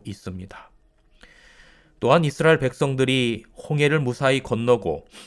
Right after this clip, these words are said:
애굽의 군대가 바다에 수장되는 일도 새벽이었습니다. 출애굽기 십사 장 이십칠 절에 보면 모세가 곧 손을 바다 위로 내어 밀매 새벽에 미쳐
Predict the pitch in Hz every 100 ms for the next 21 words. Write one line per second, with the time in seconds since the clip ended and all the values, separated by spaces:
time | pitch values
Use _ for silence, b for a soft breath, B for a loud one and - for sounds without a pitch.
0 | B B _ _ - 120 120 127 120 120
1 | 120 113 117 113 104 - 110 120 120 113
2 | 110 113 - 139 139 135 135 139 131 135
3 | 139 127 127 127 120 - - 127 127 117
4 | 113 - 113 110 - 107 104 101 98 -
5 | _ _ b b b b b b b -
6 | 120 120 120 110 107 - 113 117 117 113
7 | 123 - - 117 127 123 123 123 127 127
8 | 127 b b b b 107 120 139 127 123
9 | - 123 - 135 131 131 127 - 123 123
10 | 123 127 123 117 117 117 113 110 104 82
11 | 92 b b b b b - 151 160 156
12 | 160 139 170 - - 82